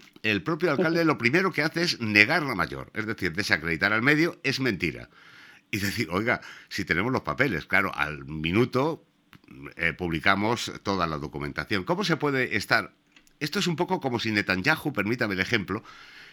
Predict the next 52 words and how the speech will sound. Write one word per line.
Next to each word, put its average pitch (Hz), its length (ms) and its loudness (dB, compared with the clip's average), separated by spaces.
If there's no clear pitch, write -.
tuviera 127 220 2
un 165 80 2
cartel 135 360 2
en 131 100 4
su, 98 480 -2
en 95 140 -2
su - 180 -6
municipio 92 840 0
diciendo 110 380 2
"no 87 140 0
a 78 60 2
la 69 100 -2
guerra". 62 320 -8
Pues 110 180 -2
esto 165 160 0
es 180 80 0
un 175 100 -2
poco 147 200 -2
lo 107 100 0
mismo, 110 260 0
es 117 80 -2
decir, 101 200 0
¿cómo 160 200 -2
alguien 151 240 0
que - 80 -2
ha 123 60 0
tramitado 90 520 0
durante 85 360 -2
dos 117 180 -2
años 78 300 -4
un 117 100 -2
expediente 95 460 -2
de 90 80 -2
estas 110 180 -8
características, 78 880 -6
cuyos 90 400 -4
técnicos 113 400 0
han 101 80 -6
estado 92 320 -2
trabajando 87 460 -2
en 87 80 0
ello 104 200 0
y 95 120 2
han 90 100 -2
pasado 90 280 -4
un 90 60 0
informe 87 320 -4
a 85 40 -4
la 85 100 -4
Comunidad 90 300 0
de 95 40 2
Madrid, 107 320 -2